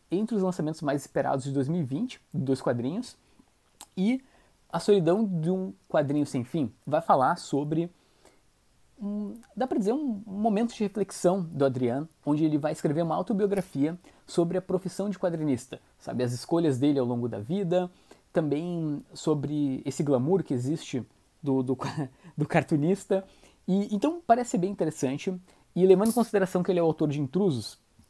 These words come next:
o quadrinho deve ser sensacional. O destaque é que ele tem um bookplate autografado, e eu acho que muitas vezes o bookplate acaba sendo um algo a mais que, tipo, beleza, sabe? Não é tão interessante assim.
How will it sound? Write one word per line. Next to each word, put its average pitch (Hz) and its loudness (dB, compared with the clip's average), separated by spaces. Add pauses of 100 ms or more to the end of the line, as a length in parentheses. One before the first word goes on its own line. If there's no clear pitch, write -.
(240)
o 175 -16
quadrinho 170 4
deve 165 -2
ser 156 -4
sensacional. 147 -4 (420)
O 196 2
destaque 160 -4
é 143 -2
que 151 -2
ele 156 2
tem 160 0
um 156 0
bookplate 143 -2 (120)
autografado, 131 -2 (680)
e 202 2
eu 208 4
acho 220 -6
que - -2
muitas 226 2
vezes 208 2
o 214 2
bookplate 190 0 (300)
acaba 214 0
sendo 208 0
um 180 0
algo 180 4
a 175 6
mais 160 0
que, - -8
tipo, 165 -6
beleza, 147 0 (120)
sabe? 127 -6 (360)
Não 151 -2
é 151 0
tão 170 4
interessante 143 -4
assim. 127 -4